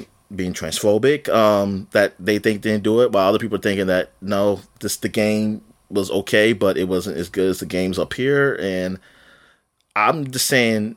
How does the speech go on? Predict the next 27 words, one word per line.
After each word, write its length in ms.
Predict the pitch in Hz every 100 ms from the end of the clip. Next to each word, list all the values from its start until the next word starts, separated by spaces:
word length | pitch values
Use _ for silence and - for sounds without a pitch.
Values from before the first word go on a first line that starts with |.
| _
okay, 360 | 117 123 117 117
n-, 200 | 113 123 _ _ _ _ _ _ -
if 100 | 135
it's 100 | 147
not 100 | 208
gonna 100 | 196
be 60 | 170
in 60 |
Game 180 | 139 151
of 20 |
Year 100 | 143
category, 360 | 143 98 95 120
like, 260 | 160 165 131
like, 260 | 147 139
fine. 540 | - - 143 87 82 - -
But 340 | 104 120 - - - -
I, 80 | 57 - _ _ _ _ _ _ _ _ _ _ -
I 40 |
feel 160 | - 226
like 140 | 190
Hogwarts 480 | - 190 240 233 160
Legacy 420 | 190 160 135 143
should 260 | - 160 127
be 380 | 131 117 107 - _ _ _ _ _ -
in 120 | 135
something 600 | - - 196 156 - 78 - _ _ _ _ _ -
nominated. 840 | 117 127 131 113 87 82 76